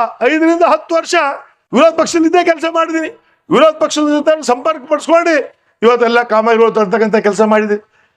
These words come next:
ಬಂಧುಗಳೇ, ತಾವು ದಯಮಾಡಿ ಇವತ್ತು ನಾನು ಪೊಲೀಸ್ ಅಧಿಕಾರಿಗಳಿಗೆ ಹೇಳಕ್ ಇಚ್ಛೆ ಪಡ್ತೀನಿ,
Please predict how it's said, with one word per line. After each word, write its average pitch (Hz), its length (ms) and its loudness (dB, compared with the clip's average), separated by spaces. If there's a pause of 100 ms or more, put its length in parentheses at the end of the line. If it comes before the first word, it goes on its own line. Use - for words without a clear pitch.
(180)
ಬಂಧುಗಳೇ, 220 680 0 (400)
ತಾವು 196 240 2
ದಯಮಾಡಿ 233 640 0 (760)
ಇವತ್ತು 226 280 2
ನಾನು 220 180 2
ಪೊಲೀಸ್ 240 420 0
ಅಧಿಕಾರಿಗಳಿಗೆ 247 580 0
ಹೇಳಕ್ 240 220 -2
ಇಚ್ಛೆ 233 240 -2
ಪಡ್ತೀನಿ, 247 460 0